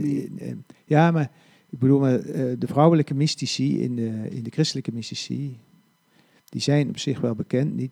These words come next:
Speaker 2: niet s-, misschien wat minder bekend dan, eh, dan de bekende namen zoals, als, als Meister Eckhart en zo.
Speaker 1: Ja.
Speaker 2: Maar je hebt, eh, ook dus in de, in de moslimmystiek, eh,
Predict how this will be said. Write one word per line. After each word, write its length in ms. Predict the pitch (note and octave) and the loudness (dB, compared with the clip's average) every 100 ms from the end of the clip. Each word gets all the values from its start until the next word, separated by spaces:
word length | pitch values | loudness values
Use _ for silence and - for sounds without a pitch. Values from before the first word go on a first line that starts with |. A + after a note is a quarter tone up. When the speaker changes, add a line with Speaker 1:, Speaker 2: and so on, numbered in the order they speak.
| - | -6
Speaker 2:
niet 200 | C3 - | -6 -6
s-, 200 | - - | -8 -6
misschien 440 | C3 - C3 B2 | -6 -4 -4 -4
wat 160 | A#2+ A#2+ | -4 0
minder 320 | B2 D3+ F3 | 4 6 6
bekend 480 | C#3+ - F3 G#3+ - - _ _ _ _ - | 4 2 2 2 -4 -20 _ _ _ _ -4
dan, 320 | A#2+ A#2+ A#2 | 0 2 2
eh, 340 | A2+ A2 A2 G#2+ | 2 2 0 0
dan 180 | A#2 A#2 | 0 0
de 80 | |
bekende 360 | A2 - B2+ B2 | 0 2 4 4
namen 360 | B2 B2 B2 A2 | 4 4 2 0
zoals, 360 | A2+ G#2+ - G2+ | 0 -2 -4 -8
als, 240 | A#2 - - | -10 -12 -14
als 120 | - - | -16 -8
Meister 380 | A#2 A2 - | -6 -6 -6
Eckhart 340 | - C3 A#2 - | -8 -6 -8 -10
en 80 | A2+ | -12
zo. 260 | C3+ D#3+ - _ | -10 -10 -12 _
Speaker 1:
Ja. 180 | C#3 C#3 - | -20 -16 -4
Speaker 2:
Maar 340 | A#2+ B2 - D#3+ | -2 -2 -4 -4
je 160 | C#3 B2 | 0 0
hebt, 240 | A#2+ - | 0 -2
eh, 460 | - - D#3+ B2+ D3+ | -6 -4 -6 -4 -4
ook 280 | - C3 | -4 -4
dus 180 | C3 A#2+ | -4 -4
in 220 | - B2+ | -4 -4
de, 220 | A#2+ A2+ A2 A2 _ _ _ _ _ _ _ _ _ _ _ _ _ _ _ | -4 -4 -6 -10 _ _ _ _ _ _ _ _ _ _ _ _ _ _ _
in 220 | - C2 | -4 -2
de 360 | B2 A2+ A2 A2 - | -2 -2 -2 -6 -8
moslimmystiek, 880 | F3+ D3 D#3 C3+ B2+ B2 - D3+ F#3 | -2 0 0 0 0 -2 2 4 4
eh, 60 | A#2+ | 0